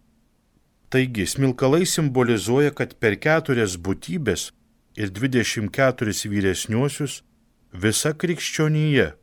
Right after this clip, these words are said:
prisijungė prie avinėlio garbinimo, nes yra sakoma,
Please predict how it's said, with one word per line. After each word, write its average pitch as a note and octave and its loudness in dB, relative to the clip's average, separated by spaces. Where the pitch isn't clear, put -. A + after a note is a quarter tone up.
prisijungė G#2 -2
prie G#2+ 0
avinėlio G#2 0
garbinimo, G#2 -2
nes G#2 0
yra G#2 0
sakoma, A#2 0